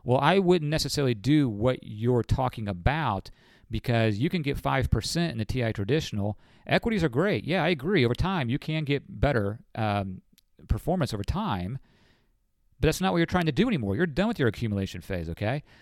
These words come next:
Let's stick over here in T I traditional, maybe introduce new money in T I A A traditional."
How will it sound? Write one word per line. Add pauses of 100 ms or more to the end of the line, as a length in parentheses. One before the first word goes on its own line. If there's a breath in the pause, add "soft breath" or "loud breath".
(240 soft breath)
Let's
stick
over
here
in
T
I
traditional, (420 soft breath)
maybe
introduce
new
money (260)
in
T
I
A (100)
A
traditional."